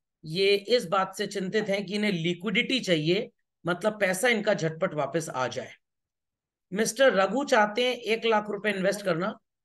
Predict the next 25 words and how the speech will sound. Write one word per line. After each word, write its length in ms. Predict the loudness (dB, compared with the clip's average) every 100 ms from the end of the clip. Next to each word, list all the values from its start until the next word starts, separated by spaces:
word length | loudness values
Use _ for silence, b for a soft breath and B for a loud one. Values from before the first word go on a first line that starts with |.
| _ _ 0
but 200 | 2 4
इनको 260 | 2 6 6
रेगुलर 560 | 6 4 4 4 2
इनकम 300 | 2 0 -2
चाहिए। 420 | -2 -4 -6 -12 -10 -4
I 60 | -2
repeat 320 | 0 -2 -2
children, 320 | -2 -2 -4
इनको 220 | -2 2
रेगुलर 460 | 4 4 4 2 -2 _ _ _ _ _ _ _ -8
इनकम 340 | -6 0 0
चाहिए। 320 | 0 -6 -12 -20 _ _ _ _ _ _ _ _ -4
और 100 | -2
मिस्टर 600 | 0 -2 0 2 2 0
अनुज 260 | -2 0 0
जो 200 | 0 0
हैं, 280 | 0 -4 -10 _ _ _ _ -8
ये 140 | -2 0
कह 240 | 4 4
रहे 120 | 4
हैं 120 | 2
कि 120 | 0 2
भाई 260 | 4 4
मेरे 280 | 0 0 0
पास 320 | 0 -2 -2